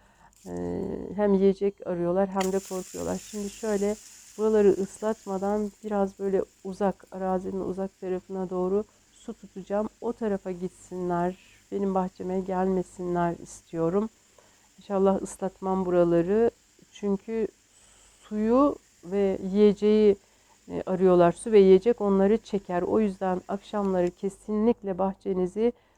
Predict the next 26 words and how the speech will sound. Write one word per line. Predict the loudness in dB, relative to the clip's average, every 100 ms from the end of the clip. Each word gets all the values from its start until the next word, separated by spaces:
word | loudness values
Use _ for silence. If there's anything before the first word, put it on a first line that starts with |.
| _
sulamayın. | _ -12 0 4 6 8 6 6 2 _ _ _ -18
Günde | -6 0 4 4
iki | 4 -4 -2
kez | -2 -2 -8 -16
çim | -4 0 -2
sulayanlar | -2 2 6 6 8 6
için | 4 0 -2
de | 0
söylüyorum. | -2 -2 -2 2 4 4 4 0
Sebze | -4 -2 -2 0 -2
fidelerinizi, | -2 2 4 6 6 4 0 -2
sebzelerinizi | -4 -4 0 2 4 4 2 0 -4
sulamak | -8 -6 0 2 2
için | 0 -8 -12 -8 -4
de | -2 -4 -8 -20 -20 -18
akşam | -16 -4 -2 -2
saat | 0 -2
şöyle | -2 -4 0 2
beş | 2 0 -2 -10
gibi | -2 2 2 -2 -20 -16 -2
yarı | 2 4
gölge | 4 6 6 4 2 0 0
olduğunda | -2 -2 0 0 0 0 2 2 2 0
ama | -2 -2
güneş | 0 2 2 2 -6
henüz | -4 -2 -2